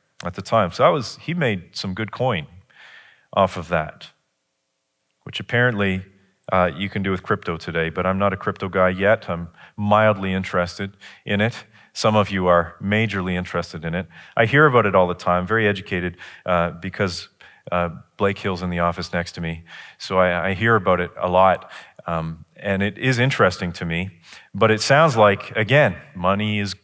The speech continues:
growing. It sounds fertile. Um, it's gaining value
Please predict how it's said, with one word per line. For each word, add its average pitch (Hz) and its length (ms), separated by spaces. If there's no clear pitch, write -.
growing. 104 440
It 85 200
sounds 104 580
fertile. 82 840
Um, 82 420
it's 76 340
gaining 107 440
value 98 520